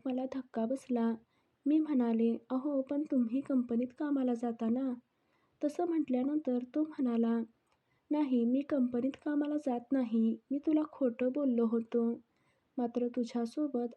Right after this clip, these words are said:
आपण दोघीच मिळून काम करूया," असं तो मला म्हणाला.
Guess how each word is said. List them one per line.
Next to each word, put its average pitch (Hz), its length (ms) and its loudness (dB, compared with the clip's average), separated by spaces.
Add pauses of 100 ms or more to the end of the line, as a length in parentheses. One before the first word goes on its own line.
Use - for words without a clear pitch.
आपण 311 300 -2
दोघीच 269 420 0
मिळून 302 320 2
काम 254 260 0
करूया," 233 520 2 (640)
असं 294 240 -2
तो 330 220 0
मला 277 200 0
म्हणाला. 240 500 0